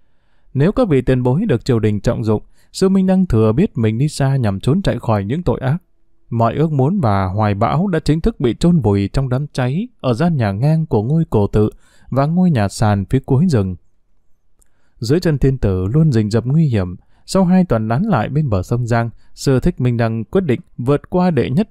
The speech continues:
hùng quan, tức đèo Hải Vân, vào hẳn Nam Kỳ, tìm nhận sư phụ, bắt đầu con đường tu tập. Dẫu đã tính là vậy, khi vào đến đất Quảng Nam,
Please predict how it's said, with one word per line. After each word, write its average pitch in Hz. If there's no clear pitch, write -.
hùng 127
quan, 165
tức -
đèo 107
Hải 98
Vân, 131
vào 139
hẳn 123
Nam 190
Kỳ, 110
tìm 143
nhận 139
sư 180
phụ, 117
bắt 190
đầu 127
con 175
đường 107
tu 160
tập. 95
Dẫu 127
đã 135
tính 135
là 104
vậy, 104
khi 180
vào 123
đến 143
đất -
Quảng 98
Nam, 123